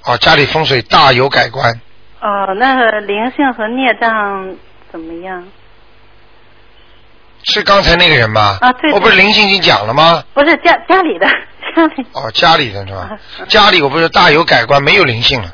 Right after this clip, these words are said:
Speaker 2: 没有灵性，那孽障有吗？
Speaker 1: 嗯。
Speaker 2: 因为我觉得
Speaker 1: 孽障有，孽障有。
Speaker 2: 呃，因为我觉得有，有两个灯有问题。
Speaker 1: 不是灯啊，就是有孽障啊，
Speaker 2: 就是
Speaker 1: 是在你们家进大门的右手边。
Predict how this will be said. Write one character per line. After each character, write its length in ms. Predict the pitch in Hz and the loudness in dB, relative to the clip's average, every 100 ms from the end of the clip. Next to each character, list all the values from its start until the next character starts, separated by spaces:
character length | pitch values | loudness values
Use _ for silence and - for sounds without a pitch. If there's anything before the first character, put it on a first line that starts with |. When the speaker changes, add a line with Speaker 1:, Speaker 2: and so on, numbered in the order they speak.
| - | -2
Speaker 2:
没 120 | 254 | 2
有 80 | 277 | 2
灵 200 | 190 185 | 0 -4
性， 200 | 233 214 233 | -4 -2 2
那 80 | |
孽 200 | 320 359 330 | 4 4 4
障 200 | 277 226 | 2 0
有 140 | 175 | -4
吗？ 160 | 170 196 | -2 0
Speaker 1:
嗯。 80 | 226 | 2
Speaker 2:
因 80 | 302 | 2
为 80 | 302 | 2
我 160 | 220 | 2
觉 60 | 196 | 2
得 40 | 196 | 4
Speaker 1:
孽 20 | |
障 200 | 214 196 | 4 4
有， 180 | 143 120 | 2 2
孽 160 | 175 | 0
障 200 | 165 160 | 2 2
有。 120 | 120 95 | 2 0
Speaker 2:
呃， 200 | 240 240 | 0 2
因 140 | 294 | 2
为 100 | 320 | 2
我 160 | 269 214 | 2 0
觉 160 | 226 | 0
得 100 | 247 | 0
有， 200 | 262 208 | 0 -2
有 140 | 208 208 | -2 0
两 200 | 247 185 | 0 0
个 120 | 175 | -4
灯 420 | 180 254 262 262 - - | -4 -4 -4 -6 -10 -12
有 160 | 175 | -8
问 200 | 180 190 | -8 -8
题。 260 | 180 160 160 - 127 | -10 -14 -14 -18 -16
Speaker 1:
不 120 | - 170 | -6 -2
是 140 | 170 | -2
灯 240 | - 156 160 | -4 -4 0
啊， 140 | 123 | 0
就 160 | - 190 | 0 0
是 140 | 175 | 2
有 140 | 156 117 | 0 2
孽 180 | 151 | 2
障 240 | 135 139 107 | 2 2 0
啊， 100 | 85 - - - | -6 -16 -16 -6
Speaker 2:
就 60 | 269 | -2
是 140 | 226 | 2
Speaker 1:
是 340 | 208 196 190 180 | 4 6 6 4
在 280 | - 214 185 | 4 4 4
你 140 | 143 | 2
们 140 | 123 160 | -2 2
家 180 | 185 175 | 2 2
进 280 | - 190 160 | 2 -2 2
大 220 | 175 156 | 4 4
门 160 | 135 | 4
的 80 | 160 | 2
右 180 | 160 175 | 2 2
手 160 | 127 104 | 0 0
边。 180 | 107 | -2